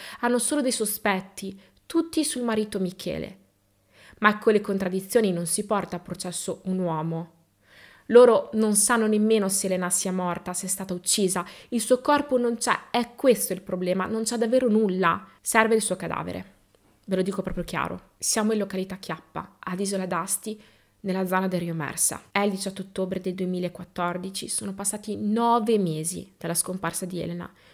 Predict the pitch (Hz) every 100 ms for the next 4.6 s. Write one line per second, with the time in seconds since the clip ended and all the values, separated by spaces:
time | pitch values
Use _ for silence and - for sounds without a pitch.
0 | _ _ - 202 185 185 208 214 196 180
1 | 170 - - 185 170 - - - - 214
2 | 247 226 220 220 202 196 196 202 196 180
3 | 165 180 180 208 214 226 240 262 - 190
4 | 175 160 151 170 180